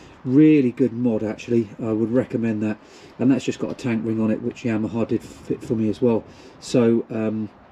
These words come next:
yeah, a really good piece there, 'cause it just adds, just means I've got a little bit of extra luggage,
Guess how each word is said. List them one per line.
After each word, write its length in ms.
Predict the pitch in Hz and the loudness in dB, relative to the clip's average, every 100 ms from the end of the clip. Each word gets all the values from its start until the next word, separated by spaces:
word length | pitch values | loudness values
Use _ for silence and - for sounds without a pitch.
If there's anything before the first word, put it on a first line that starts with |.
| - | 2
yeah, 240 | 156 123 123 | 6 6 2
a 80 | |
really 460 | 123 139 151 147 123 | -4 2 4 6 4
good 240 | 127 113 | 2 -2
piece 300 | - 120 - | -2 -4 -4
there, 140 | 120 101 | -6 -6
'cause 180 | - 104 | -6 -6
it 100 | - | -2
just 240 | 135 - 101 | -2 -4 -8
adds, 380 | 117 110 - - - - - - | -6 -6 -8 -16 -20 -20 -8 -2
just 160 | 175 | 4
means 200 | 135 113 | 4 4
I've 60 | 117 | 2
got 140 | - | -4
a 40 | 110 | -2
little 140 | 120 | 0
bit 120 | 113 | 0
of 40 | 113 | -2
extra 260 | - - | -4 -2
luggage, 480 | 110 110 113 104 - | 0 0 -2 -4 -6